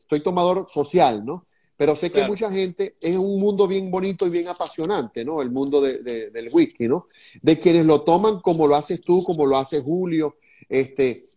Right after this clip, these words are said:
Speaker 1: que lo hacen desde el punto de vista de, de la educación y del, del, del disfrute de saber que están tomando un whisky que, que fue añejado en,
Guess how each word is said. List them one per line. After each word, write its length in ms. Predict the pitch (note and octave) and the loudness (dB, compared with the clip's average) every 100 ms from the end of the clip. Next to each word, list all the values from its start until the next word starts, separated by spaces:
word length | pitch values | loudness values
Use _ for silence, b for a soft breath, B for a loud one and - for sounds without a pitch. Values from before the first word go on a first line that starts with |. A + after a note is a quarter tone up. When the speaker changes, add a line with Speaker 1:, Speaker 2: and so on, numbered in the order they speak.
| _ | _
Speaker 1:
que 540 | - C#3+ C#3 C3+ B2+ - | 2 4 4 2 -2 -8
lo 200 | C3 C#3 | -4 0
hacen 360 | D3+ D#3+ F#3+ F3 | 0 -2 -6 -4
desde 140 | E3 | -4
el 80 | D3 | -4
punto 280 | D3+ D#3+ F#3 | -8 -6 -4
de 120 | F3 | -2
vista 320 | F3+ F3+ F#3 | -4 -4 -4
de, 320 | E3+ D3 A#2 - | -2 -2 -4 -10
de 240 | B2+ D3 | 0 2
la 100 | C#3+ | 2
educación 640 | C3+ C#3+ C3 A2+ D#3 F#3+ A#3+ | -2 -4 -8 -6 -2 -2 -2
y 80 | G#3 | -2
del, 300 | E3 C#3+ C#3+ | -2 -2 -2
del, 200 | C#3 C#3 | -2 2
del 240 | D3 C#3 | 2 2
disfrute 640 | C3+ C3 - G3 G#3+ A#3 - - - - | -2 -4 2 2 2 -4 -6 -20 -20 -4
de 120 | D3+ | -2
saber 340 | D3 C#3+ D3+ F3 | 0 0 0 -2
que 80 | |
están 260 | F3 E3+ D#3+ | -4 -4 -4
tomando 380 | E3+ E3 E3+ E3+ | -2 -2 0 0
un 120 | D#3 | 0
whisky 420 | E3 E3+ - E3 b b b | 0 -2 -4 -6 b b b
que, 440 | - D3 C#3 C3+ C3 | 2 4 6 4 -2
que 120 | C#3+ | -4
fue 200 | C3+ D3 | -4 -2
añejado 480 | C#3 C#3+ C#3+ C#3+ C#3+ | -2 -4 -4 -2 -2
en, 140 | C3+ | -4